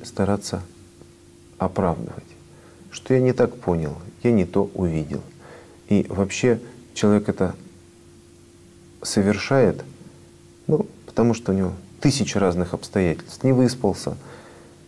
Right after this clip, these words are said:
поэтому раздражается. Или дома у него огромные проблемы, и он героически с ними сопротивляется, но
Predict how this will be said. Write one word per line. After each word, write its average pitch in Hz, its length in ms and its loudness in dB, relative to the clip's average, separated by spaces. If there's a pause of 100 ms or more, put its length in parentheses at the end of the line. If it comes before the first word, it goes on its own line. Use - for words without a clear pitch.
(200)
поэтому 98 440 2 (280)
раздражается. 92 1000 0
Или 101 300 2
дома 92 420 2
у 87 40 0
него 87 300 -2 (540)
огромные 92 440 2
проблемы, 107 680 2
и 95 80 -2
он 90 180 4
героически 104 640 2
с - 140 -8
ними - 280 2 (480)
сопротивляется, 104 880 0
но 104 200 0